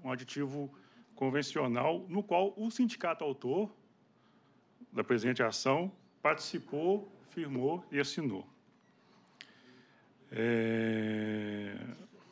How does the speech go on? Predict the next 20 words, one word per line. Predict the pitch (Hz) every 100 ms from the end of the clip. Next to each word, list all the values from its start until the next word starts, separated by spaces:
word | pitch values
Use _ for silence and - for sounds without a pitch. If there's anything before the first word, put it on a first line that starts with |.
| - - - - - - - - - - - - - - 214 - _ _ _ _ - -
como | - 143
muito | 170 185
bem, | 165 170 147 139
é, | 135 123 120 113
verificou | 113 127 131 139
o | 127
juízo | 131 127
de | 123
origem, | 123 110 156 170 143
né, | 151 175 180
o |
sindicato | 139 147 - 143
autor | 147 151
participou | 147 156 - 135 143 160
livremente, | 180 170 151 147 170 - - - _ - - _ _ _ _ - -
é, | 117 117 113 110 110 107 107
do | 120
aditivo | 123 120 143 139
normativo, | 135 127 113 - 156 180 180
que | - 208 247 262